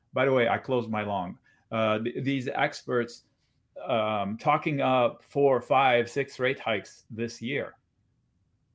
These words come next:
I, I don't understand the logic. So the Fed spent, went to great extent to reflate this economy and fix it. Um, why would they <laughs> want to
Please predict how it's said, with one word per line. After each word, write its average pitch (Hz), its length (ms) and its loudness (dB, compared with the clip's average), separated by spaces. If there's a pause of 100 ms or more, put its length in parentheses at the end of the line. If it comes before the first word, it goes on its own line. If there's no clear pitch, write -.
(500)
I, 165 280 2
I 156 100 2
don't 165 220 0
understand 151 520 0
the 131 60 2
logic. 123 600 -2
So 127 240 -4
the 120 100 -2
Fed 156 420 0
spent, - 600 -4
went 143 260 -2
to 147 80 -4
great 123 480 0
extent - 680 -6 (180)
to 123 160 -6
reflate 127 540 -4
this 110 160 -8
economy 110 520 -4
and 98 120 -8
fix - 320 -6
it. - 260 -14 (680)
Um, 101 320 -4
why 120 260 4
would 185 160 0
they 165 100 0
<laughs> 135 120 0
want 180 140 4
to - 220 -4